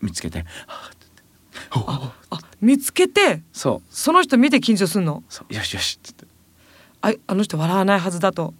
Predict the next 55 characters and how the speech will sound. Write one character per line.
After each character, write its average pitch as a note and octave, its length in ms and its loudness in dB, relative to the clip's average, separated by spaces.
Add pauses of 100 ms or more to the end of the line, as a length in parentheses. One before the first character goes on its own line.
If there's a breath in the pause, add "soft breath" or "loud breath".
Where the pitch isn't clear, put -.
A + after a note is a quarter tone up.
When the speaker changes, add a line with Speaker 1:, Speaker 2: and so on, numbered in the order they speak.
(120)
Speaker 1:
そ - 120 -8
う E2+ 40 -8
そ - 100 -14
う F2 40 -18
そ - 120 -20
う - 40 -20
そ - 80 -20
う。 - 20 -20 (320)
と - 80 -20
か - 80 -20
ね。 - 120 -20 (800 soft breath)
Speaker 2:
す - 400 -8
ご C4+ 300 -2
い F#4 60 2
ね、 D4+ 100 4
与 F#3+ 140 2
沢 F3+ 160 -2
さ F3 120 -2 (180)
ん。 C3+ 120 -12 (580 soft breath)
Speaker 1:
そ A2 460 -2
う？ E3 40 -18 (680 soft breath)
Speaker 2:
緊 A#3+ 260 2
張 C#4 240 4
し - 140 -4
ち C4 100 0
ゃ C4+ 300 6
う。 - 80 -12 (580)
Speaker 1:
<laughs> F3 640 0
そ G#3 160 0
う F3 40 2
そ C#3+ 80 -4
う。 - 20 -4
だ F3 100 2
か F3 60 0
ら D3 40 -4
緊 G#3+ 180 2
張 A#3+ 120 2
す G#3 100 4
る B3 120 0
た B3 120 6
め A#3 120 6
に D3+ 100 0
や C#3+ 120 4
っ - 20 -2
て C#3+ 100 0
ん B2+ 40 2
だ B2 80 2
け F2 60 -2
ど F2 120 -8
ね。 A#2+ 80 -2 (1800 loud breath)
別 A#3+ 260 2
に C#4+ 80 2
緊 C#4+ 300 2
張 D4+ 440 6
を D4 40 2